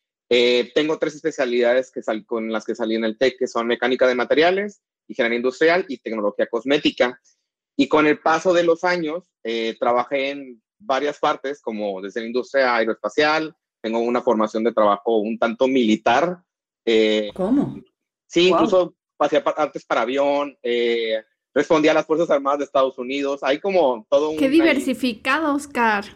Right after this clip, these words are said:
Speaker 1: Sí, sí, y aparte es como un estilo de trabajo, pues, más estricto, porque es como toda esta parte como del lean manufacturing at its finest, así como lo más puro posible, todo lo de Green Belt, Black Belt, y todo este tipo de cosas, y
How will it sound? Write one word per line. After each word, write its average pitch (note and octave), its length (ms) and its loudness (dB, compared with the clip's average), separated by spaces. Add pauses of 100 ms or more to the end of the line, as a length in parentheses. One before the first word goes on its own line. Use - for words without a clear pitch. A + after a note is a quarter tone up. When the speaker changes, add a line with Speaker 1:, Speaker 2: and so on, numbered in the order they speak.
Speaker 1:
Sí, G#3+ 380 2
sí, A3 140 -2
y G3+ 60 2
aparte E3+ 300 0
es F3+ 60 -6
como G#3 200 -4
un E3 220 -2
estilo F3+ 280 -2
de F#3 80 -2
trabajo, C3+ 320 0
pues, C3+ 140 -4
más C#3 300 -4
estricto, E3 520 -2
porque B2+ 320 0
es A#2+ 80 -8
como D3+ 240 -2
toda C#3 180 2
esta D3+ 180 -4
parte D#3 300 -4
como C#3 240 0
del B2+ 200 2
lean C3+ 160 0
manufacturing D3 840 -2 (240)
at D#3 140 0
its A#2+ 140 -2
finest, D#3 560 -2
así G#2+ 240 -10
como A2 300 -2
lo A#2+ 220 0
más D#3+ 400 -2
puro E3+ 280 2
posible, C3 500 -4 (320)
todo D3 180 4
lo D3+ 120 2
de C3 100 0
Green C#3 320 -6
Belt, B2 180 -2
Black B2+ 280 -4
Belt, A#2 200 -6
y G2 60 -20
todo A#2+ 220 -4
este C#3+ 260 -14
tipo C#3+ 240 -6
de A2+ 140 0
cosas, B2+ 400 -2
y G#2+ 200 -6